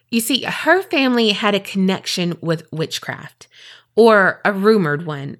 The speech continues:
at least. Word was that Rhoda's grandmother, Moll Derry, was the witch of the Revolutionary War.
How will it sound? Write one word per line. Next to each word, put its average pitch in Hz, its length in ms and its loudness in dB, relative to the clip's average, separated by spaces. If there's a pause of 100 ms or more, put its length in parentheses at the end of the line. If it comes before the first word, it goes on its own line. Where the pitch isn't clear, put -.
at 156 160 -2
least. - 480 -10 (760)
Word 277 440 2
was 180 360 2
that 175 380 0 (120)
Rhoda's 294 440 2
grandmother, 170 760 0
Moll 254 420 2
Derry, 156 640 -4
was 180 440 -2
the 165 340 -2
witch 190 420 -2 (100)
of 175 220 -4
the 170 140 -2
Revolutionary 190 1000 -2
War. 156 640 -12